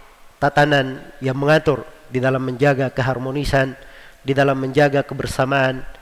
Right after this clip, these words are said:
di dalam merekatkan hati antara sesama manusia, antara rakyat dengan pemerintah,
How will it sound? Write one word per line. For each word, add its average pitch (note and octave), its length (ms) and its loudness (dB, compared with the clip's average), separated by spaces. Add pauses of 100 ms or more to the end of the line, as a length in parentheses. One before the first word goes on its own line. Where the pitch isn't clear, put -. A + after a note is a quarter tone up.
(220)
di C3+ 160 -4
dalam C#3+ 300 2
merekatkan C3 580 0
hati C3 400 -2 (420)
antara C3 720 0
sesama C3+ 400 -2
manusia, C3+ 480 -2
antara B2+ 400 -2
rakyat C#3+ 400 -2
dengan B2 240 -6
pemerintah, C3 640 -4